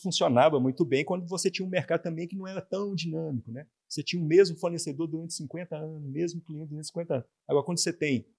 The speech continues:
aparece um cliente, surge outro, des-, desaparece um, desaparece o fornecedor, você precisa ter a mesma dinamicidade dentro das empresas. E essas posições fixas, isso inibe que isso aconteça, né?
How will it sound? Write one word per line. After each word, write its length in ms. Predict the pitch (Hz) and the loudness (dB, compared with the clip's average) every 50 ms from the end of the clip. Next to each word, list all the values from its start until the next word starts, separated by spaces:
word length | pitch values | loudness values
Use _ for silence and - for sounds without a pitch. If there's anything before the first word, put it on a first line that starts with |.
| _ _ | _ _
aparece 340 | - 135 131 147 156 - 170 | 6 8 10 10 8 6 4
um 40 | |
cliente, 440 | 151 - 147 135 135 139 135 123 - | -2 -2 -2 -2 -2 -2 -4 -4 -6
surge 340 | - - 151 156 147 139 143 | -6 -4 -2 -2 -2 -2 -2
outro, 320 | 139 139 139 131 139 - - | -2 0 2 0 0 -2 -8
des-, 220 | - - - - 135 | -6 -4 -4 -4 -2
desaparece 640 | 120 117 120 - - 143 143 143 147 147 - - 143 | 0 0 0 2 4 4 4 4 4 2 0 0 -2
um, 60 | 139 | -2
desaparece 400 | 131 123 135 - 139 139 147 147 | -2 -2 -2 0 0 0 0 0
o 40 | - | -2
fornecedor, 480 | - 147 143 131 - 139 127 135 135 - _ _ _ - | -4 -6 -4 -4 -4 -4 -2 -2 -4 -4 _ _ _ 4
você 200 | 139 - - 170 | 4 6 6 6
precisa 300 | 170 - 170 170 185 175 | 4 2 2 2 0 4
ter 120 | 170 170 | 6 6
a 60 | 175 | 6
mesma 260 | 165 151 156 180 202 190 | 6 6 4 4 4 2
dinamicidade 720 | 196 190 180 175 170 165 - - 131 123 135 151 151 151 | -2 -4 -4 -2 -2 -2 -2 0 2 2 2 2 2 0
dentro 160 | 156 160 160 | -4 -4 -4
das 140 | 170 165 - | -6 -8 -8
empresas. 460 | 180 165 - 135 147 151 131 - - _ _ _ _ - | -6 -4 -4 -4 -4 -4 -8 -12 -18 _ _ _ _ 4
E 100 | 131 131 | 6 6
essas 220 | 139 139 - - | 6 6 4 0
posições 640 | - - 165 165 156 147 - - - 135 139 127 - | 2 4 4 6 6 4 2 0 0 0 -2 -2 -4
fixas, 440 | - - 165 160 156 - 180 165 151 | -4 -4 -4 -4 -4 -6 -8 -6 -6
isso 300 | - - - 190 185 190 - _ _ | -4 -4 -4 -6 -8 -10 -14 _ _
inibe 480 | 175 180 170 143 151 170 170 135 120 110 | -4 -2 0 0 0 -2 -2 -4 -6 -6
que 160 | - - 107 | -6 -8 -10
isso 160 | 104 - - 113 | -10 -10 -12 -14
aconteça, 520 | - - 95 - - - - - - 110 | -14 -14 -16 -14 -12 -12 -12 -12 -14 -18
né? 100 | 101 | -20